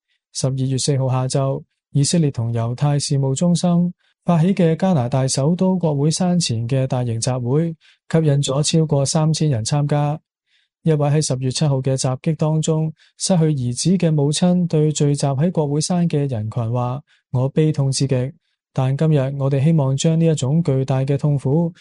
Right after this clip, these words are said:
轉化為呼籲行動。恐怖襲擊應該為我哋嘅政客敲響警鐘，我哋必須對恐怖主義、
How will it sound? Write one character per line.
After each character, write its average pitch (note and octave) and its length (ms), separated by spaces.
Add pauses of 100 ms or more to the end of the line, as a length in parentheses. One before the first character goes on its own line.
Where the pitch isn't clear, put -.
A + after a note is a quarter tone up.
(200)
轉 F3+ 240
化 D#3+ 200
為 A#2+ 200
呼 F#3 200
籲 D3 160
行 A#2 180
動。 C3+ 340 (320)
恐 F#3+ 200
怖 F3 180
襲 D3 240
擊 F#3+ 180
應 F#3 240
該 F#3 120 (140)
為 C3 240
我 C3 140
哋 C3+ 140
嘅 C3+ 60
政 C3+ 160
客 B2 60 (120)
敲 D3+ 220
響 C3 180
警 C3 180
鐘， D3+ 380 (380)
我 C3+ 120
哋 C3+ 120
必 D#3+ 100
須 D3+ 240
對 C#3 160
恐 C3+ 160
怖 D3 160
主 C3+ 140
義、 C#3+ 360